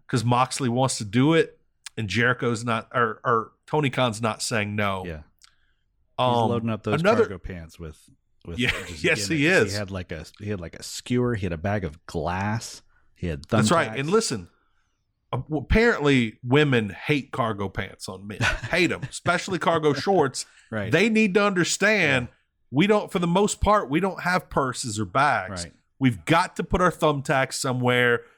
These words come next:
Speaker 1: We've got to put our random shards of glass somewhere,
Speaker 2: Right.
Speaker 1: ladies.
Speaker 2: Right.
Speaker 1: And that's why we've got, I'm wearing cargo pants right now.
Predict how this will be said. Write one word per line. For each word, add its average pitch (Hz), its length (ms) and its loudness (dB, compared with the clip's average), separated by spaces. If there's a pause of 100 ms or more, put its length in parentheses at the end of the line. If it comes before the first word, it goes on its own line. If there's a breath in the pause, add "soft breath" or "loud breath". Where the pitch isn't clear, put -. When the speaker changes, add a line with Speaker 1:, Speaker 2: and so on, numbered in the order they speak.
(120)
Speaker 1:
We've 120 180 -2
got 143 180 2
to 175 80 0
put 185 180 -2
our 170 140 6
random 151 380 2
shards 143 360 2
of 127 80 -4
glass 139 440 2
somewhere, 107 520 0
Speaker 2:
Right. 123 160 2
Speaker 1:
ladies. 101 380 -4 (160)
Speaker 2:
Right. 90 260 -6 (140)
Speaker 1:
And 113 340 -2
that's 127 240 -2
why 127 140 2
we've 120 200 0
got, - 180 0
I'm 160 100 0
wearing 139 240 4
cargo 139 340 0
pants 135 440 -2
right 123 340 0
now. 117 440 0